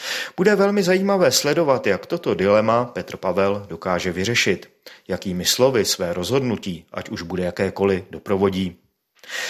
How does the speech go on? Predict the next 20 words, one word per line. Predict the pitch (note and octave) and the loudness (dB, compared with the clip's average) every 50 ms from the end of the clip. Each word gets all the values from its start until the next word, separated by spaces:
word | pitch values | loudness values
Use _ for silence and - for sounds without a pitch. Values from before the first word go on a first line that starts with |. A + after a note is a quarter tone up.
| - - - | -10 -10 -10
Zvládne | - B2+ D#3 F#3 G#3+ A3 G#3 E3+ | -2 2 2 2 4 4 2 2
například | C3+ - - - B2 G#2+ - G#2 F#2 - | 2 0 0 -4 -6 -4 -2 -2 -2 -2
v | - | -4
případě, | - - G2+ F#2+ - - G#2 G#2 A2 A2+ G#2 | -8 -6 -6 -4 0 0 2 2 4 2 2
že | F#2 G#2 F#2+ | 2 0 -2
se | - - G#2 - | -2 -2 -4 -4
přikloní | - - - - - G#2+ G#2 G2+ G2 F#2+ | -6 -6 -6 -4 -2 -2 -2 -2 -2 -4
k | - - | -6 -8
nutnosti | G2+ F2+ - A2 G2+ - - - G2+ | -8 -8 -6 -6 -6 -4 -4 -6 -6
úspor, | G2 G2 F#2 - - - - G#2 G#2+ A2+ C#3 D#3+ - - | -8 -6 -6 -6 -4 -2 0 2 2 2 2 0 -4 -8
což | - - F#2+ - - | -8 -6 -6 -6 -6
mu | - G2+ F#2 F2+ | -8 -8 -6 -6
doporučují | F#2 F2 - G#2 G2 G2 - - - G#2 F#2+ F#2+ F#2 F#2 | -6 -6 -4 -6 -6 -4 -6 -6 -4 -4 -4 -2 -4 -2
jeho | F2+ F2+ E2+ E2+ G2+ - | -2 -2 -2 -2 -4 -6
ekonomičtí | G#2 - - G2 F#2 F#2 F#2+ - - - G2 | -6 -6 -4 -4 -2 -4 -4 -4 -6 -6 -8
poradci, | - - G#2 G#2+ A2 - - - D3+ D3+ D3+ E3 - _ _ - - - - - - - - | -6 -4 -2 -2 -2 0 0 2 2 2 2 -2 -6 _ _ -16 -14 -12 -12 -12 -14 -8 -6
doprovodit | D#3+ D#3+ D#3 F3+ F3+ E3 D#3+ D3 C3+ - | -4 0 2 2 2 2 2 0 2 2
rozhodnutí | B2 A#2 F#2+ A2 A2+ A2 A2+ A#2+ A2+ - G#2 F#2 | 2 2 2 0 0 -2 -2 -2 -4 -4 -8 -10
takovým | - - F2+ - - F#2 G2 G2+ F#2+ | -8 -10 -10 -10 -8 -6 -6 -6 -4
komentářem, | F2+ - G2+ G2+ G2+ F#2 F#2+ G#2 F#2+ F#2+ F#2 G2 G#2 G#2 G#2+ B2 D3+ D#3+ | -4 -4 -2 -2 -2 -2 0 0 2 2 2 2 2 2 2 0 -4 -8